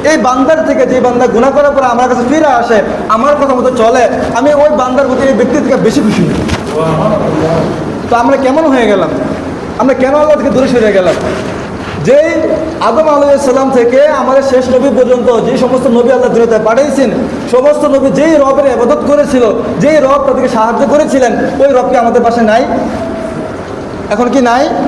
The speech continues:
যে রব মুসা আলাইহিস সালামকে নদী পার করে দিয়েছিল, যেই রব নূহ আলাইহিস সালামকে তার কওম থেকে বাঁচিয়েছিল, যেই রব লূত আলাইহিস সালাম কওমকে বাঁচিয়েছিল, ওই রব কি এখন আমাদের কাছে নাই? আছে না? কিন্তু আমরা ওই তাদের মতো ইমানটা আমরা হারায় ফেলছি,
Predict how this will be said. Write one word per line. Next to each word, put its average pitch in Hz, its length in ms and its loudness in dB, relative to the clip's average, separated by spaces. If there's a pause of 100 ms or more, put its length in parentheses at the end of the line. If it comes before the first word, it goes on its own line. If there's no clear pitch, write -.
(500)
যে 294 200 4
রব 294 220 2
মুসা 277 300 0
আলাইহিস 285 280 0
সালামকে 269 360 0
নদী 240 260 2
পার 269 200 0
করে 269 120 2
দিয়েছিল, 240 360 0 (420)
যেই 294 200 2
রব 285 340 2
নূহ 269 120 2
আলাইহিস 269 340 2
সালামকে 254 240 2
তার 247 120 0
কওম 269 240 2
থেকে 262 140 0
বাঁচিয়েছিল, 254 480 0 (400)
যেই 294 200 2
রব 302 520 0
লূত 294 200 2
আলাইহিস 262 280 0
সালাম 254 260 0
কওমকে 277 360 2
বাঁচিয়েছিল, 254 460 0
ওই 247 460 0
রব 254 180 0
কি 262 60 0
এখন 233 200 0
আমাদের 233 220 2
কাছে 220 180 0
নাই? 220 220 2 (840)
আছে 214 240 0
না? 294 180 2 (440)
কিন্তু 269 160 0 (100)
আমরা 285 300 0
ওই 294 240 4
তাদের 269 240 0
মতো 262 140 0
ইমানটা 269 360 2
আমরা 262 140 0
হারায় 208 300 2
ফেলছি, 185 280 -2